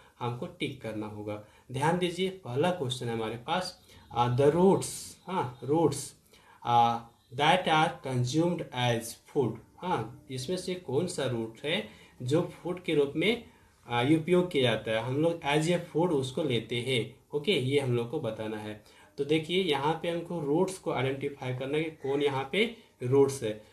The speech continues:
तो onion and sweet potato, देखिए onion आपका roots नहीं है, ओके,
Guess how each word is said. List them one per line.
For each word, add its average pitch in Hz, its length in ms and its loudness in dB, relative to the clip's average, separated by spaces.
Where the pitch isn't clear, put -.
तो 147 60 -2
onion 170 400 6
and 147 180 0
sweet 165 280 -4
potato, 117 340 -2
देखिए 131 400 -2
onion 156 320 0
आपका 156 380 0
roots 156 380 0
नहीं 135 280 0
है, 110 160 2
ओके, 143 260 0